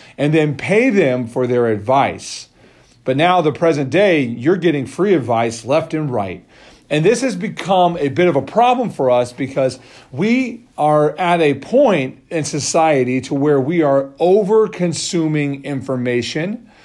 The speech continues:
to the point to where we have all the knowledge in the world, right? We can go in and we can, you know,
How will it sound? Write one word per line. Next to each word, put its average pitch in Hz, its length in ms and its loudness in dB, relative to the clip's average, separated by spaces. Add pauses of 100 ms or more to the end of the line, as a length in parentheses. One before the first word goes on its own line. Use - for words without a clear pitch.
(300)
to 170 120 0
the 165 80 4
point 196 260 2
to 208 80 0
where 160 400 4
we 175 360 0
have 147 360 0
all 202 400 4
the 220 140 2
knowledge 175 520 2
in 165 120 -2
the 170 60 0
world, 135 500 2
right? 117 340 0
We 143 160 -2
can 139 220 -6
go 143 240 2
in 139 240 0
and 117 200 -4
we 131 100 -4
can, 117 280 -10
you 123 100 -10
know, 104 260 -6